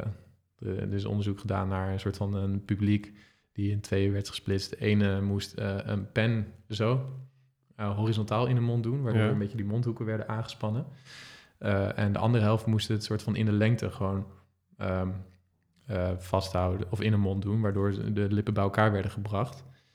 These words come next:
Speaker 1: En dan werd er een mop verteld en de mensen die, eh, de horizontaal, dus die wangen al aanspannen, die vonden de grap aanzienlijk veel leuker dan die mensen die half al aan het
Speaker 2: <laughs>
Speaker 1: fronsen
Speaker 2: Ja,
Speaker 1: waren.
Speaker 2: ja, ja.
Speaker 1: Eh, dus zo werkt het wel. En in mijn boek, De Holistische Reis, schrijf ik ook een, ehm,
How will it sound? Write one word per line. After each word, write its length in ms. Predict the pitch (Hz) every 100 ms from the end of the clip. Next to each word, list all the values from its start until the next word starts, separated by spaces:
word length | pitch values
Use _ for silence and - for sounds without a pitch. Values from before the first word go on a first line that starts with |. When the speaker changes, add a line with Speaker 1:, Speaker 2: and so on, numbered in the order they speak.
| _ _ _
Speaker 1:
En 80 | 113
dan 100 | 104
werd 120 | 107
er 60 |
een 60 | 104
mop 220 | 107 127
verteld 420 | - 104 90 98
en 100 | 110
de 60 | 101
mensen 280 | 101 101 110
die, 300 | 101 98 98
eh, 240 | 104 95 98
de 80 | 98
horizontaal, 640 | 101 120 117 113 95 98
dus 160 | 104 -
die 360 | 104 101 104 107 113
wangen 280 | 117 113 123
al 140 | 101
aanspannen, 540 | - 95 98 98 95 110
die 120 | 110
vonden 200 | 110 110
de 80 | 110
grap 360 | - 104 - - - _ _ _
aanzienlijk 440 | - 110 113 123 107
veel 160 | 113
leuker 280 | 107 117 120
dan 120 | 98
die 80 | 98
mensen 260 | 95 104 104
die 100 | 101
half 240 | 98 98
al 260 | - 107 117
aan 100 | 110
het 120 | 104 107
Speaker 2:
<laughs> 20 |
Speaker 1:
fronsen 340 | 117 127 127 107
Speaker 2:
Ja, 80 |
Speaker 1:
waren. 320 | 101 107 101 101
Speaker 2:
ja, 60 |
ja. 640 | 104 107 - - - 104
Speaker 1:
Eh, 60 | 107
dus 160 | 107 104
zo 180 | 117 113
werkt 220 | 113 110
het 100 | 107
wel. 280 | 113 101 107
En 100 | 110
in 60 |
mijn 160 | 107 104
boek, 360 | 113 110 -
De 60 | 107
Holistische 420 | 104 104 - 107
Reis, 220 | 104 104
schrijf 240 | 101 104 101
ik 100 | 104
ook 180 | 104 107
een, 200 | 107 104
ehm, 280 | 101 101